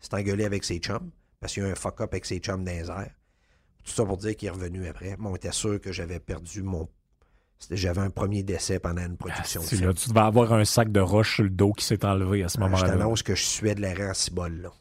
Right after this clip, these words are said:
Speaker 1: On m'a dit, en affaire, j'étais, parce qu'à un moment donné, les gars, ils étaient, les parachutes, les parachutistes qui étaient à chum, ils étaient pas mal sûrs que c'était fini.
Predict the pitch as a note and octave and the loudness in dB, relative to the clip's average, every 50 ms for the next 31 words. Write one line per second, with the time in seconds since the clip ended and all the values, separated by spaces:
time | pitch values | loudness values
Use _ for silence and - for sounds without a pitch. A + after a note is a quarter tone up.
0 | C#3+ B2+ G#2+ F#2 F2 F#2+ G2+ G2 G2 E2+ - - G#2 G2 - - F#2 F2 F2 F2 | -18 -14 -14 -12 -10 -10 -8 -8 -8 -6 -4 -4 -4 -4 -4 -4 -4 -2 -2 -2
1 | F2 E2 D#2+ - - - - - - F#2 - - A#2 A2+ B2 B2 A#2 B2 B2+ A#2+ | -2 -4 -6 -8 -12 -20 -20 -12 -8 -6 -2 0 2 4 4 4 4 4 4 4
2 | A2+ G2+ G2+ B2 A#2+ A2+ G#2 G2 - G#2+ G2 G2 F#2 - _ _ _ _ _ _ | 2 2 2 2 2 2 0 -2 -2 -2 -2 -2 -2 -4 _ _ _ _ _ _
3 | _ _ _ _ _ _ - G#2+ G#2 G2 - B2 A2 A#2 G2+ - C3+ B2+ - - | _ _ _ _ _ _ -8 -6 -4 -2 0 0 2 2 2 2 0 0 0 -4
4 | - A2 A2+ - A#2 G#2+ A2 G#2 - - - B2+ A#2+ - - G#2 - G#2+ G#2+ G2+ | -8 -6 -2 0 0 0 0 0 -2 -2 -2 -2 -2 -2 -2 -2 -2 0 0 0
5 | F2 - A#2 A2 A2+ G#2+ - - _ _ _ _ - F#2+ - A2 F#2 A2 G#2+ G#2+ | 0 0 0 -2 -2 -2 -6 -10 _ _ _ _ -12 -8 -6 -4 -2 0 0 0
6 | F#2+ - - G2 F2+ - - F#2 - - G2+ F2+ _ | -2 -2 -4 -4 -4 -6 -8 -8 -10 -10 -12 -16 _